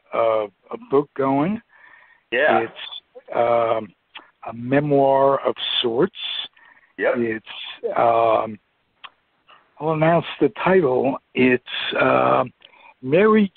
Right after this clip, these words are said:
Speaker 1: Jane is My Girlfriend. Baseball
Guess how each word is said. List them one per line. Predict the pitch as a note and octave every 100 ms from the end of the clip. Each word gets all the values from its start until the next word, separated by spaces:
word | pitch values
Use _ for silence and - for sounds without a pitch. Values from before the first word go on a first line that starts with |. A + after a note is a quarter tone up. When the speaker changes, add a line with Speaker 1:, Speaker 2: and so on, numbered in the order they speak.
| -
Speaker 1:
Jane | D3 D#3 D#3 D#3 C3+
is | A#2+ A2+ A#2+
My | A2+ A2+ -
Girlfriend. | C3+ D3+ D3+ - G#2+ G2 F#2+ B2 - - _ _ _ _ - - -
Baseball | D3 F#3 - - C#3 C#3+ D3 D#3+